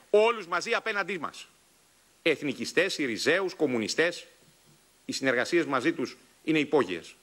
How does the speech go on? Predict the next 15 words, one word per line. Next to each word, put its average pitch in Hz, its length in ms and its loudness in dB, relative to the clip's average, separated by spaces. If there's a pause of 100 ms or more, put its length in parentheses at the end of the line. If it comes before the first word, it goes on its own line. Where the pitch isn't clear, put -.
(1400)
Θυσιάζονται 135 480 -2
και 110 100 -10
πολλοί 147 180 0
από 101 160 -2
αυτούς. - 340 -14 (1160)
Όμως 156 300 4
ο 147 60 2
σκοπός 160 360 2
τους 156 140 -4
είναι 143 180 0
ένας. 95 360 -6 (580)
Η 143 200 2
υπηρεσία 147 720 0 (220)
στην 165 320 2
πρεσβεία. 156 540 0